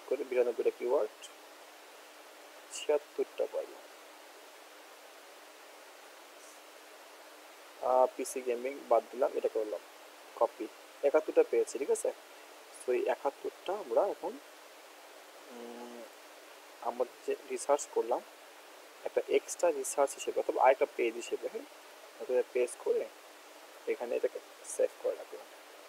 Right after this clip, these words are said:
আশা করি আপনারা সবাই আমাদের এই কাজটা বুঝতে পেরেছেন। Oh well, হয়ে গেল। এখানে প্রত্যেকটা এক একটা নিশ,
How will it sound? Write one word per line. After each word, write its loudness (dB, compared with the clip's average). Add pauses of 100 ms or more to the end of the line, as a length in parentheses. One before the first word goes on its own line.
(3000)
আশা -2
করি 4
আপনারা -2
সবাই 6 (540)
আমাদের 0
এই -14
কাজটা 0 (500)
বুঝতে 4
পেরেছেন। 4 (4000)
Oh 0
well, 8 (920)
হয়ে 10
গেল। 2 (640)
এখানে 2 (120)
প্রত্যেকটা 4
এক 6
একটা 4 (100)
নিশ, -6